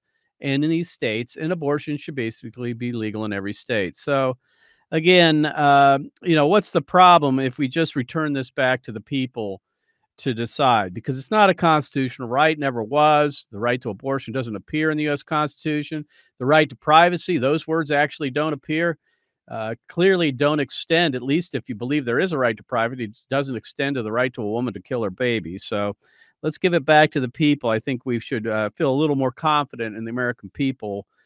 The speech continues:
than we do nine justices on the Supreme Court. All right, next, uh, clip is about this, uh, ten-year-old,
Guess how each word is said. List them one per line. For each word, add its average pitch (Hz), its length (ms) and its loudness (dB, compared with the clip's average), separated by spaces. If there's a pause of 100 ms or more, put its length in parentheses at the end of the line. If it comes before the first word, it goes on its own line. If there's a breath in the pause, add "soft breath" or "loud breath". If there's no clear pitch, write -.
(260)
than 127 200 0
we 123 100 0
do 117 300 -4
nine 117 440 0
justices 113 600 -6
on 104 140 -6
the 104 80 -6
Supreme 101 400 -10
Court. 87 260 -10
All 180 80 6
right, 151 180 6
next, 226 420 0 (460)
uh, 139 400 0 (240)
clip 160 500 2
is 143 400 4
about 143 440 2
this, 143 360 0
uh, 131 260 2
ten-year-old, 151 800 0